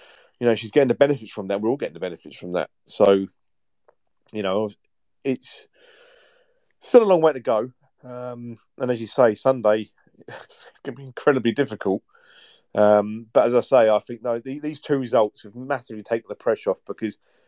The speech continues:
if we were still on fifteen points, no win, now in March, like the men's team, no win in, in twenty twenty-three in the league,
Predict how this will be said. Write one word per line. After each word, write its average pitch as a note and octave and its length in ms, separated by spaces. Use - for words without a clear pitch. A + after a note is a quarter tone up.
if A#2+ 80
we F3+ 80
were F3 60
still D#3 220
on C3 80
fifteen C3 420
points, A2 540
no C3+ 240
win, A#2 400
now B2+ 220
in A2+ 120
March, G2+ 420
like C#3 180
the C3 60
men's C3 300
team, G#2+ 400
no B2 180
win A2+ 260
in, A2 240
in A2+ 160
twenty B2 220
twenty-three A#2 480
in G#2 60
the G#2+ 60
league, G#2 360